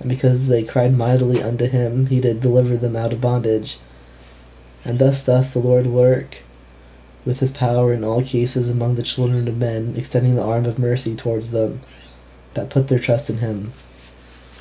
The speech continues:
And behold, now I say unto you, ye cannot dethrone an iniquitous king, save it be through much contention and the shedding of much blood. For behold, he has his friends in iniquity, and he keepeth his guards about him,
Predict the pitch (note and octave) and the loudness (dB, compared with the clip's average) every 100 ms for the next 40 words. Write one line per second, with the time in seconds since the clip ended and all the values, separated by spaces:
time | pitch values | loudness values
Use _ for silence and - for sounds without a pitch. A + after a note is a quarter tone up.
0 | - - - - - - - - - - | -20 -20 -20 -20 -20 -20 -20 -20 -16 -2
1 | C3 B2 D3+ C3+ B2 B2+ B2 B2 - B2 | 0 4 4 4 4 4 4 2 2 2
2 | A#2+ B2 A#2+ A2+ G#2+ A#2+ A#2+ C3 - B2 | 2 -2 -2 2 2 2 -2 -4 0 2
3 | B2 B2 A2+ B2+ - A#2+ A#2 B2 B2 A#2 | 2 0 0 -2 -2 2 4 4 2 0
4 | A#2+ C3 C3+ C3 B2+ - C3 A#2+ B2 C#3 | 2 2 4 4 2 0 -2 0 -2 -6
5 | - - - - C#3 C3 G#2+ - C3 C3 | -10 -20 -20 -2 2 2 2 2 4 4
6 | C#3+ - - C#3 B2+ B2+ - B2+ C3 B2+ | 2 -2 0 4 4 2 -2 -2 0 0
7 | - F3+ F#3 - - - - - B2 B2 | 0 -2 -2 -6 -20 -20 -20 -8 -2 0
8 | - C3 C3 B2 B2 B2+ C#3 C#3 A2 G#2 | 2 4 4 4 0 0 2 4 2 -4
9 | - - - - - - - - - - | -10 -20 -20 -20 -20 -20 -20 -20 -20 -20
10 | - - - - - - - - - C3 | -20 -20 -20 -20 -20 -20 -20 -8 0 2
11 | B2 D3+ B2+ G2+ B2+ - - - - - | 4 4 4 2 -2 -8 -12 -20 -20 -20
12 | - - C3+ B2+ C3 C3 - A#2+ B2+ C3 | -8 2 4 4 0 -2 2 2 2 2
13 | B2+ B2 C3 A#2 A2 A2 A#2+ B2 - C3+ | 2 0 0 0 0 -2 -4 -4 0 2
14 | C3 B2+ C3 B2 A#2 A#2+ B2+ B2+ A#2+ A#2 | 2 0 -2 2 2 2 2 2 2 2
15 | A#2+ A2 A2+ | 0 -2 -8